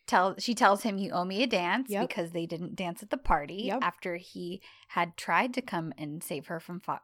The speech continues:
Speaker 1: from Fabry the first time.
Speaker 2: Yep.
Speaker 1: But she says, "You owe me a dance." And then she just snuggles all up to him, and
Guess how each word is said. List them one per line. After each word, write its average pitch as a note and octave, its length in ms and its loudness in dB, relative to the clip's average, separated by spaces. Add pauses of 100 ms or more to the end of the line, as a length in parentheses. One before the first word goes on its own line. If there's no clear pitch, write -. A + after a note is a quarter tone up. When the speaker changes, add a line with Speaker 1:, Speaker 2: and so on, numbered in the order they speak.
Speaker 1:
from F3 240 -10
Fabry D#3+ 500 -6 (160)
the E3 120 -6 (120)
first - 300 -8
time. F3 300 -4
Speaker 2:
Yep. A3 180 -4 (460)
Speaker 1:
But F#3+ 480 2 (240)
she - 200 -6
says, F3 300 -4
"You F3+ 120 -6
owe F#3+ 100 -4
me F#3 160 -6
a F3+ 60 -4
dance." C4+ 640 0 (460)
And F#3+ 240 -6
then F3 380 -4 (240)
she F3+ 300 -8
just - 360 -8
snuggles E3+ 500 -8
all E3 220 -2
up - 180 -10
to F#3+ 100 -8
him, A3 420 -2
and F3 400 -6